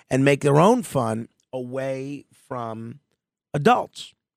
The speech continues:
The pediatrics author, Doctor Gray, theorized that a lack of independent activities negatively affects a child's internal locus of control.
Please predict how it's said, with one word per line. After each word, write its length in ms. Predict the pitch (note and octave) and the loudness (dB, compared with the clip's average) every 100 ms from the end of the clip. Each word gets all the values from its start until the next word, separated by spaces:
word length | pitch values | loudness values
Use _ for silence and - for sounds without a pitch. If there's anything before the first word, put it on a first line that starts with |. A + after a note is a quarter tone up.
| _ _ _ _ _ | _ _ _ _ _
The 100 | D3 | -8
pediatrics 840 | - F3+ G#3 G3 G3+ G#3 F#3+ - - | -4 -4 0 2 2 0 -4 -6 -12
author, 580 | - D#3 D#3+ - B2+ A#2+ | -2 2 2 0 -2 -4
Doctor 380 | - C3 A#2+ B2+ | -2 -2 -2 -2
Gray, 360 | C3+ E3+ E3 - _ _ _ | 2 2 2 -4 _ _ _
theorized 720 | _ G#3+ A#3 A#3 G3 F3 D3 C3+ | _ 4 4 4 2 0 -2 -2
that 300 | D#3 D3 - _ _ _ - | 0 0 -4 _ _ _ -2
a 140 | D3 | 0
lack 440 | C#3 D3+ E3+ G3 | 2 2 2 2
of 140 | F#3 C#3+ - | -2 0 2
independent 640 | F3+ F#3+ - F3 F3 - | 2 2 0 0 0 -4
activities 1080 | C#3+ C#3+ - G#3+ G#3 D3 A2+ G2+ A2+ - - _ _ _ - | -4 -6 0 2 2 2 -4 -6 -10 -12 -16 _ _ _ -8
negatively 760 | C#3 C#3+ D#3 F3 F3 E3+ E3 | -2 2 2 2 0 2 2
affects 540 | C3 - F3 D#3+ - - | 0 2 2 2 -2 -6
a 140 | C3+ | -6
child's 560 | B2+ - C#3+ C#3 C3+ B2+ | -4 0 2 2 0 -2
internal 680 | - C#3 B2 B2+ B2 A#2+ A#2 - _ | -2 -2 -2 -4 -4 -4 -8 -18 _
locus 640 | G#2 B2 B2 C3 C3+ C3+ | -6 2 4 4 0 -4
of 140 | - C3 | -6 -6
control. 500 | D#3+ D3 G3+ F#3 | -6 0 0 0